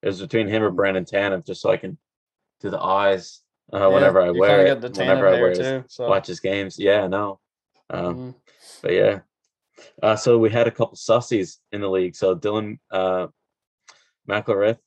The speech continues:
Speaker 1: uh, got suspended for four games, and Ridley
Speaker 2: <laughs>
Speaker 1: Gregg got suspended
Speaker 2: Yeah.
Speaker 1: for two games, uh, both with high hits. What do you think?
Speaker 2: McIlrath is just a fucking goon. I mean, he's just trying to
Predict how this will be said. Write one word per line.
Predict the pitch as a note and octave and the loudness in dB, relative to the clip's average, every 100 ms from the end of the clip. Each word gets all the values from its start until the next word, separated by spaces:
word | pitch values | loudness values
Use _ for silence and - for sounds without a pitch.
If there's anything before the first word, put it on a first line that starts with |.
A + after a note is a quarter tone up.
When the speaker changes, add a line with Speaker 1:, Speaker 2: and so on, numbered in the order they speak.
| _ | _
Speaker 1:
uh, | F#2+ F#2 F#2 | -4 -2 0
got | F#2+ - | -2 -4
suspended | F2+ - G2 | -8 -10 -10
for | - | -10
four | - G#2+ G2+ | -2 0 2
games, | F#2 G2+ A2 A2 | 0 -2 -2 -6
and | - F#2 | -8 -4
Ridley | F#2 G2+ G2 | 0 0 -2
Speaker 2:
<laughs> | |
Speaker 1:
Gregg | F2+ G2 A2 G#2+ F#2 - _ _ _ - | -2 2 4 4 0 -14 _ _ _ -4
got | G2 | -4
suspended | - - A2 G2 | -6 -6 -4 -2
Speaker 2:
Yeah. | G#2+ - | -4 -4
Speaker 1:
for | |
two | B2 A2+ | 0 0
games, | G#2 G2 F#2 - _ - | 0 -2 -6 -14 _ 0
uh, | F#2+ | 2
both | F2 G#2 G#2+ | 2 0 0
with | G#2+ | -4
high | - F#2+ F#2+ | -2 0 0
hits. | G2+ G2+ - - - _ _ _ _ _ | 0 -4 -6 -16 -20 _ _ _ _ _
What | - | -6
do | G2 | -4
you | |
think? | F2+ G#2 G2 - _ _ _ _ _ - | -4 -6 -8 -12 _ _ _ _ _ -10
Speaker 2:
McIlrath | C3+ C#3 D#3 D3 C3+ C3+ | -4 -4 -2 -2 0 -2
is | C3+ | -6
just | B2 B2+ | -16 -16
a | B2 | -8
fucking | B2 A#2 A#2+ | -4 -4 -6
goon. | A2+ A2 A#2 A2+ | -10 -10 -10 -10
I | A2 | -10
mean, | A2+ A2+ | -12 -14
he's | A#2 A#2+ | -14 -14
just | A#2+ | -14
trying | - B2 A#2+ | -8 -8 -6
to | A2+ A2 | -8 -10